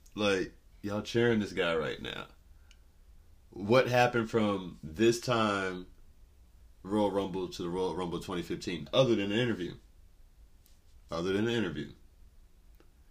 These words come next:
Then y'all started to come up with excuses. His promo game and this and that.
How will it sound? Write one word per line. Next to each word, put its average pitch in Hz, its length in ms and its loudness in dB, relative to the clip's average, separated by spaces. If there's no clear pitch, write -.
Then 95 140 -2
y'all 101 160 2
started 101 360 0
to 90 180 -4
come 104 160 0
up 92 100 0
with 90 160 -4
excuses. 92 460 -4
His 104 160 -4
promo 101 440 0
game 90 440 -2
and 82 140 -6
this 101 260 -2
and 92 140 -6
that. 98 280 -2